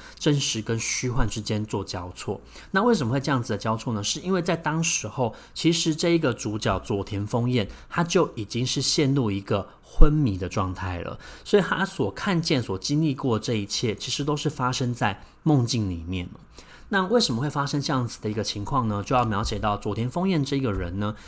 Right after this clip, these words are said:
他是在植物园里面来工作，那所以呢，他就要四处去探查有没有哪一些植物的出现，包括从外地飞过来，然后着落在植物园的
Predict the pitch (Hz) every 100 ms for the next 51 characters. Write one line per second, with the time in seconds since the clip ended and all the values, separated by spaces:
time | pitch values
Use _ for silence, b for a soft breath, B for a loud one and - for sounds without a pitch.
0 | B - 170 170 147 160 143 - - 117
1 | 147 156 117 104 101 90 104 95 90 -
2 | 107 104 - 95 - B B B - 180
3 | 165 147 160 113 104 101 135 139 123 127
4 | - - 180 151 143 143 - 123 107 95
5 | 87 87 B 117 123 143 107 90 - 117
6 | 110 - 101 113 101 95 - 98 - 98
7 | - B B - 143 156 123 107 113 143
8 | 120 127 104 - 127 127 139 107 90 87
9 | 90 98 110 - 107 117 107 - 98 104
10 | 101 90 92 92